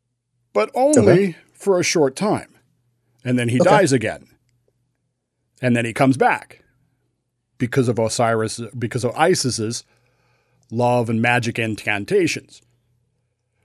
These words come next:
Speaker 1: which is
Speaker 2: Okay.
Speaker 1: why every spring the Egyptians would plant their crops with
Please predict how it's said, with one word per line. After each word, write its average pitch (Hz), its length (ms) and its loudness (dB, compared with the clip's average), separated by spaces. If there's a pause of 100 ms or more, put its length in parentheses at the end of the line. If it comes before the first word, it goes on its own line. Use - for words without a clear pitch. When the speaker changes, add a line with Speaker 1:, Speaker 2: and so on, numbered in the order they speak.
Speaker 1:
which 202 200 2
is 196 80 0
Speaker 2:
Okay. 143 100 4
Speaker 1:
why 139 480 4 (380)
every 135 320 2
spring 143 520 2
the 131 100 4
Egyptians 127 520 0
would 120 280 0 (580)
plant 135 340 0
their 123 140 0
crops 123 520 0
with 117 280 -4